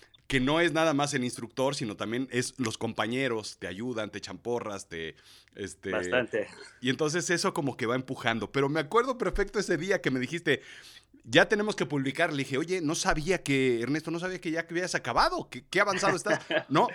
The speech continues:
Speaker 1: es que tenemos que publicar otro libro, el
Speaker 2: Sí,
Speaker 1: libro
Speaker 2: eh,
Speaker 1: de Annelise."
Speaker 2: ese era el otro libro, pero ya está.
Speaker 1: Exacto.
Speaker 2: O-, y los dos ya están. <laughs>
Speaker 1: Exacto. Y después, tiempo, poco tiempo después, este,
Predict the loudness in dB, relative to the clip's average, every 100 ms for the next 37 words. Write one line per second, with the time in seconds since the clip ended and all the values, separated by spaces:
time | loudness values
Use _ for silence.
0 | 0 0 0 0 0 0 0 0 0 6
1 | 6 4 -4 4 4 4 0 0 -2 -6
2 | -8 -10 _ _ _ _ -2 2 2 4
3 | 2 2 2 0 -2 -6 -10 _ _ _
4 | _ _ 0 4 8 8 6 4 4 2
5 | 2 -2 -2 -2 -4 -2 0 0 0 2
6 | 2 2 0 -4 -10 -16 _ 0 4 6
7 | 6 6 2 2 0 0 -8 -14 -10 -10
8 | -8 -4 -2 2 0 0 -12 -4 0 2
9 | 0 2 2 4 2 2 4 6 8 8
10 | 6 6 2 4 6 6 2 -10 -20 -8
11 | -6 -4 2 4 4 4 2